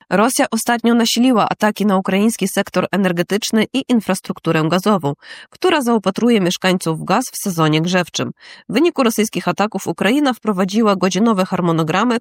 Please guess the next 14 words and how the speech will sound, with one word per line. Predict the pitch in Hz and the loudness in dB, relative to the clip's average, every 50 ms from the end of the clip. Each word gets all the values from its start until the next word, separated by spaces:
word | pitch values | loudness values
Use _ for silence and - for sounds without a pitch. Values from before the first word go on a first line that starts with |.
| - _ _ | -6 _ _
przerw | - - 220 220 254 262 - - - 202 | -2 0 0 0 0 -2 -4 -10 -12 -8
w | - | -6
dostawach | 175 185 - - 175 170 156 151 160 - | -4 -4 -4 -2 -2 -2 0 -2 -4 -4
prądu. | - 208 208 196 170 156 120 104 - _ _ _ _ _ _ _ _ _ _ _ _ _ | -2 0 0 2 2 0 -2 -6 -10 _ _ _ _ _ _ _ _ _ _ _ _ _
Tymczasem | - 214 226 - 285 262 - 269 262 247 | 0 0 2 2 0 0 2 2 2 4
w | |
Lwowie, | 247 247 233 233 247 220 226 220 | 2 2 2 2 2 0 0 0
drodzy | 202 208 220 208 214 214 | 0 0 0 0 0 -2
słuchacze, | - 202 214 - 208 208 - 208 | -4 -6 -4 -2 -2 -2 -2 -4
dwudziestego | 185 175 190 185 185 - - 233 233 247 | -4 -4 -4 -4 -4 -4 -4 -2 -2 0
dziewiątego | 214 214 202 208 208 190 214 196 190 190 | 0 0 0 0 0 0 -2 -4 -4 -2
października, | - 185 190 180 185 202 185 190 190 180 - 180 180 | -2 -2 -2 0 -2 -2 0 0 -2 -2 0 -2 -2
dokładnie | 185 196 - 180 190 185 180 175 180 | -2 -2 -2 -2 -2 -2 0 -2 -2
dzisiaj, | 160 170 180 - - 185 185 208 | -2 -2 -4 -2 0 0 -2 -2